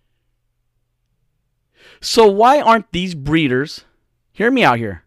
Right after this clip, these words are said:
hear me out. So why aren't these breeders in jail? How come there's no warrant for these breeders?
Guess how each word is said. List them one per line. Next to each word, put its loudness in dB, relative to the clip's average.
hear -6
me 0
out. -4
So 0
why 4
aren't 2
these -4
breeders -2
in 0
jail? -2
How 2
come -2
there's -2
no 4
warrant 0
for 0
these -8
breeders? -6